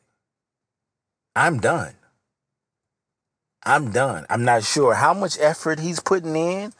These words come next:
I can never, I can never judge somebody's effort because I'm not in the huddle. I'm not on the sideline. I'm not there. So I don't really know.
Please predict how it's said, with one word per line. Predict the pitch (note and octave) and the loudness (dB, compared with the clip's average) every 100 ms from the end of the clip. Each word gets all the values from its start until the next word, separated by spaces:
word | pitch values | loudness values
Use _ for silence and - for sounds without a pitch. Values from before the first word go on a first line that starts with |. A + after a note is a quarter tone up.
| - - | -20 -8
I | G#2+ | -6
can | - C#3 | -2 0
never, | C#3+ F#3 G3+ G3 - _ _ _ _ - | 4 4 4 -2 -4 _ _ _ _ -8
I | |
can | B2 D3+ C#3 | -4 -4 -2
never | E3+ G3+ | -2 0
judge | D#3 A2 F3 | -2 2 2
somebody's | D#3+ D3 C#3+ C#3+ B2 G#2 | 2 -2 2 2 0 -4
effort | D3+ F3 - C3 - | 0 0 0 -8 -8
because | A2 B2 | -12 -2
I'm | B2+ C3 | -2 4
not | D#3 E3 | 2 2
in | E3+ | 0
the | A#2+ | 0
huddle. | B2 F3+ F#2 - - _ _ _ _ _ _ _ _ A2 | 4 2 2 -8 -20 _ _ _ _ _ _ _ _ -4
I'm | C3 | 2
not | F3 | 2
on | F3+ | 2
the | E3 | -2
sideline. | - F#3 F3+ G#2 D#2 C#2 - _ _ _ _ _ _ _ _ _ _ _ _ _ _ _ _ _ _ _ _ _ _ _ _ _ _ _ _ - | 2 4 4 0 -4 -12 -20 _ _ _ _ _ _ _ _ _ _ _ _ _ _ _ _ _ _ _ _ _ _ _ _ _ _ _ _ 0
I'm | E3+ | 2
not | G#3+ A#3 - | 6 4 4
there. | C4 D3+ - - _ _ _ _ _ _ _ _ _ _ _ _ _ _ _ _ _ _ _ _ _ - | 2 2 -2 -12 _ _ _ _ _ _ _ _ _ _ _ _ _ _ _ _ _ _ _ _ _ -10
So | - | 2
I | F#3 | 4
don't | E3 F3 G#3+ | 6 2 2
really | F3+ E3+ | 0 -2
know. | D3 D3 G2 - | 2 2 0 -6